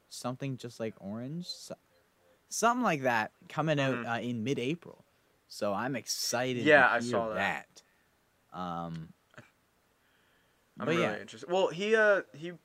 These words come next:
Speaker 2: and he posted, like, a little, like, l-, acoustic thing on the piano with the harmonica on
Speaker 1: Yes.
Speaker 2: TikTok, and I posted it on my story. I liked how it sounded a lot. Yeah.
Speaker 1: Dude, I'm getting, it's about time some Zach Bryan music entered
Speaker 2: Yeah.
Speaker 1: my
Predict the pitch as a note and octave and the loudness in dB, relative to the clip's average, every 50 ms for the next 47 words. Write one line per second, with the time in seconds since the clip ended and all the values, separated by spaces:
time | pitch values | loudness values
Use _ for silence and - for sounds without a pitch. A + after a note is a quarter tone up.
0 | _ - D#3 D#3 E3 D#3+ - - F#3+ G3 - - G3+ F3+ F3 E3 D#3+ D#3 D3 C#3+ | _ -4 -4 -2 -2 -4 -4 -4 -4 -4 -4 -4 -2 0 0 0 2 2 2 2
1 | D3 D3 D3+ D3 C#3 C3+ B2+ A#2 - - - - B2+ A#2+ - - _ _ _ - | 4 4 4 4 6 4 4 2 0 -6 -16 -14 -14 -14 -14 -16 _ _ _ -10
2 | - B2 - - D3 C#3 - C#3+ C3+ - - C3 B2 B2 A#2+ A#2 - - A#2+ A#2+ | -10 -8 -6 -4 -6 -4 -2 -4 -4 -2 -2 -2 -2 -2 -4 -6 -6 -4 -4 -2
3 | A#2+ A#2 A2+ A2+ - B2 A#2 A#2 A2 A2 A2 A2 A2+ A2+ - - A2 G#2 G2 F#2+ | -2 -2 -4 -6 -6 -6 -6 -4 -4 -2 -4 -4 -4 -6 -6 -4 -4 -2 -2 -4
4 | F2+ - G2 F2+ F#2 F#2 F2+ E2+ - - G2 E2 - - - _ _ _ _ _ | -4 -4 -2 0 0 0 0 0 -2 -2 -2 -2 -4 -6 -12 _ _ _ _ _
5 | _ _ _ - A#2 A2+ - - C3+ A#2+ - B2 A#2 A2 A2 G#2+ G2+ - - - | _ _ _ -8 -8 -4 -2 0 0 0 -2 -4 -4 -4 -4 -4 -4 -6 -8 -8
6 | A2 G#2 F#2 E2+ F2+ A2 - _ _ _ _ - - - - - D#3 E3 C#3+ A#2+ | -6 -6 -6 -6 -8 -12 -16 _ _ _ _ -20 -8 0 4 6 6 6 6 4
7 | - - G2+ E2+ - - G1+ G1+ G1+ G1+ G1+ G1+ - - - G1+ G1+ G1+ G1+ - | 2 -2 -6 -6 -6 -10 -10 -10 -10 -10 -12 -14 -14 -14 -12 -14 -14 -14 -16 -20
8 | _ _ _ _ _ _ _ - _ _ _ _ _ - F2 E2+ D2+ D2 D#2+ E2+ | _ _ _ _ _ _ _ -20 _ _ _ _ _ -8 -6 -4 -4 -4 -6 -6
9 | E2 D#2+ E2+ F2+ F2+ F#2 F2+ E2+ F2+ F2 - C2+ D2 D#2+ E2 D2+ - _ _ _ | -8 -8 -8 -6 -6 -6 -6 -4 -6 -6 -6 -8 -12 -12 -12 -14 -16 _ _ _
10 | _ _ _ _ _ _ _ _ _ _ _ _ - - - - - - B2 B2+ | _ _ _ _ _ _ _ _ _ _ _ _ -20 -20 -20 -10 -4 0 0 0
11 | B2+ - - - - A2 A2+ A#2 A2+ A2+ G#2 F#2+ E2+ D#2 E2+ - - F#2 G2 F#2 | 0 -2 -6 -8 -8 -8 -8 -6 -6 -6 -6 -8 -10 -12 -16 -18 -18 -16 -16 -14
12 | F2+ G#2 G2 G2 G2+ G2 - - E2+ E2 D#2 D#2 D2+ C#2+ C#2 C#2+ D2+ D2+ - - | -10 -8 -8 -8 -8 -10 -14 -14 -14 -14 -14 -14 -18 -20 -20 -20 -20 -20 -20 -20
13 | - - D2+ D2+ E2 C#2+ D2 - - - | -20 -18 -14 -10 -8 -8 -10 -10 -14 -18